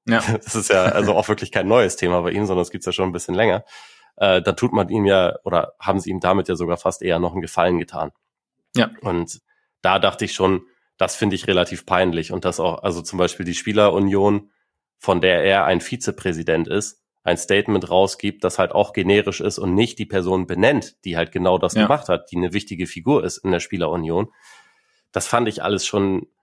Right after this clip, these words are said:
Speaker 2: schon sehr lahm. Und da habe ich mir auch gedacht, okay, wie viel kann dir, also wenn du übermäßig talentiert bist, wie viel lassen dir Leute durchgehen? Weil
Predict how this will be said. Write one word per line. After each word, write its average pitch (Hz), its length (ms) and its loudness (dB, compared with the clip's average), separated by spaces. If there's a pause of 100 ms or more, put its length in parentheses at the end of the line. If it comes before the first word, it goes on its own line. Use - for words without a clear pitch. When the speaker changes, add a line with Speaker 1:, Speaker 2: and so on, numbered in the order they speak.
(460)
Speaker 2:
schon 98 220 -2
sehr 98 160 4
lahm. 82 280 2
Und 104 160 0
da 101 60 6
habe 101 140 4
ich 95 80 -6
mir 104 240 4
auch 101 220 2
gedacht, 92 340 -2
okay, 95 400 -8 (880)
wie 107 240 -4
viel 123 280 0
kann 107 300 0
dir, 95 500 2 (1400)
also 107 240 -2
wenn 113 280 2
du 117 160 4
übermäßig 110 640 2
talentiert 98 500 0
bist, - 200 -4
wie 107 80 0
viel 107 200 0
lassen 98 320 0
dir 90 100 0
Leute 87 260 -2
durchgehen? 82 500 -4 (140)
Weil 87 400 0